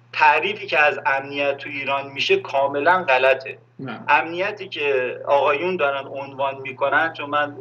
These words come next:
Speaker 1: اه، صحبت‌های جناب کریمی رو هم گوش می‌کردم، اه، ببینید، می‌خوام اضافه کنم یه عرضی خدمت، اه، به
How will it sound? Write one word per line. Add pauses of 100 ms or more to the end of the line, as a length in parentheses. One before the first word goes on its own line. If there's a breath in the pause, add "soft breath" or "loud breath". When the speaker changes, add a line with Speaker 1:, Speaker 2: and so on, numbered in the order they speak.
Speaker 1:
اه،
صحبت‌های
جناب
کریمی
رو
هم
گوش
می‌کردم، (420 soft breath)
اه، (440)
ببینید، (580)
می‌خوام
اضافه
کنم
یه (540)
عرضی
خدمت،
اه،
به